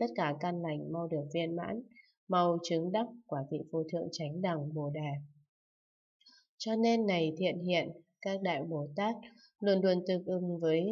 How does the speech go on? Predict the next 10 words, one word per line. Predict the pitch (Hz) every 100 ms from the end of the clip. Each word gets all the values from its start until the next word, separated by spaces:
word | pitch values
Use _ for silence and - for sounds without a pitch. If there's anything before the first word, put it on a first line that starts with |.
| 233 233
sáu | 165 165
pháp | 208 220
Ba | 185
La | 165 160
Mật | 156 156 147
Đa, | 170 170 165 160 -
không | 185 175
được | 160 156 -
tạm | 156 160
rời. | 156 156